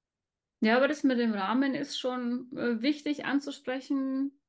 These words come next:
Bei den kleineren Modellen ist ja der kleinere auch immer noch dabei.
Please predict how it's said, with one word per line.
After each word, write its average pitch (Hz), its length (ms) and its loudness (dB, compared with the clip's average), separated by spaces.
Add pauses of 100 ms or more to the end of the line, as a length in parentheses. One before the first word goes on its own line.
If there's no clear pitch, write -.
(300)
Bei 220 140 0
den 226 160 0
kleineren 240 540 -2
Modellen 226 540 -4
ist 226 160 -8
ja 220 100 -8
der 214 160 -10
kleinere 220 680 0
auch 214 120 -6
immer 226 260 2
noch 214 160 -8
dabei. 196 580 -2